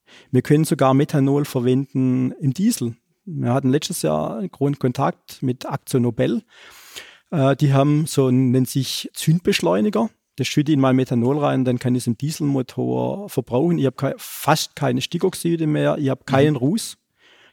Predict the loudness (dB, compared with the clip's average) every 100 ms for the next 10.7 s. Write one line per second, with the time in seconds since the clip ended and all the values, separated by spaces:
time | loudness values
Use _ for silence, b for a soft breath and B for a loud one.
0 | -6 0 4 6 6 4 2 0 0 0
1 | 0 0 0 -2 0 0 2 2 2 -2
2 | _ _ _ _ _ _ -6 0 2 4
3 | 2 2 2 2 0 -2 -8 _ _ _
4 | _ _ _ _ _ _ -6 -4 0 2
5 | 2 2 0 -2 0 0 2 2 2 0
6 | 0 0 0 0 2 2 0 -2 0 0
7 | 0 0 0 -2 -2 -2 -4 -2 -4 -2
8 | -4 -4 -2 0 0 -2 -2 -2 0 0
9 | 0 0 -2 0 0 0 -2 -6 -2 0
10 | 0 0 0 0 0 0 0